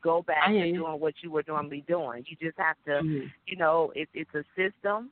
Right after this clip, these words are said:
Speaker 1: and unfortunately it's not the best, especially for entrepreneurs, and I'm one, you know, too.
Speaker 2: Mm-hmm.
Speaker 1: So we just, you know, we have to be careful and just do the taxes the way we need to do them, you know, purchase what we're going to purchase,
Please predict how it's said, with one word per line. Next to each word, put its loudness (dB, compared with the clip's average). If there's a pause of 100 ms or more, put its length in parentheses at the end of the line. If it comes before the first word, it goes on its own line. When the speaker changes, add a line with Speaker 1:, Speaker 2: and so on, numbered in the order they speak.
(640)
Speaker 1:
and -2
unfortunately 0
it's 0
not 2
the -2
best, 2
especially -4
for -2
entrepreneurs, -4
and -2
I'm 2
one, -2 (200)
you -8
know, -2 (100)
too. 0
Speaker 2:
Mm-hmm. 6
Speaker 1:
So 4 (1200)
we -2
just, 0 (140)
you -6
know, 2
we -6
have 0
to -2
be -8
careful 2
and -8
just -2 (540)
do 0
the 0
taxes -2
the -2
way 0
we -8
need -8
to -8 (100)
do -4
them, 2 (440)
you -6
know, 2
purchase 0
what -2
we're 0
going -4
to -8
purchase, 0